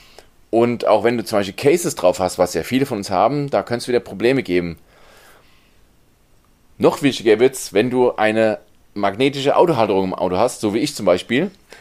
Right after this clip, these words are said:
da funktioniert es mit dem kabellosen Lader nicht, außer du hast einen Ring mit einem Loch drinne, dass die Lade-, dass die Ladung wieder durch diesen Ring durchgeht. Also das ist eine ganz geile Geschichte für die Zukunft. Jetzt am Anfang, Realme macht den Anfang, wird wohl auch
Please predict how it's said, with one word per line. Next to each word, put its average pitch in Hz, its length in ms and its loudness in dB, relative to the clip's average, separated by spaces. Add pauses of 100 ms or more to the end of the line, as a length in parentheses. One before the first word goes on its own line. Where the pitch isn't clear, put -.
(160)
da 98 100 0
funktioniert 127 520 -4
es 117 100 -8
mit 113 100 -4
dem 101 100 -2
kabellosen 113 500 0
Lader 98 220 2
nicht, - 320 -4
außer 113 320 0
du 120 80 -2
hast 120 140 -4
einen 101 220 -4
Ring 143 340 -2 (440)
mit 98 140 -8
einem 117 100 -4
Loch 151 160 2
drinne, 82 340 -4 (520)
dass 90 200 -4
die 95 140 -6
Lade-, 92 600 -2
dass 98 180 -4
die 92 120 -2
Ladung 127 560 2 (140)
wieder 104 200 0
durch 110 260 -4
diesen 107 220 -8
Ring 117 180 -2
durchgeht. 101 500 -6 (420)
Also 107 180 0
das 131 180 2
ist 135 160 -8
eine 120 100 -4
ganz 127 220 0
geile 120 200 2
Geschichte 220 460 -2 (220)
für - 160 -2
die 120 100 2
Zukunft. 233 500 -2
Jetzt 123 160 4
am 110 100 0
Anfang, 143 420 -2
Realme 151 300 0
macht 113 160 -2
den - 80 -4
Anfang, 147 480 -4
wird 131 160 2
wohl 120 160 4
auch - 240 0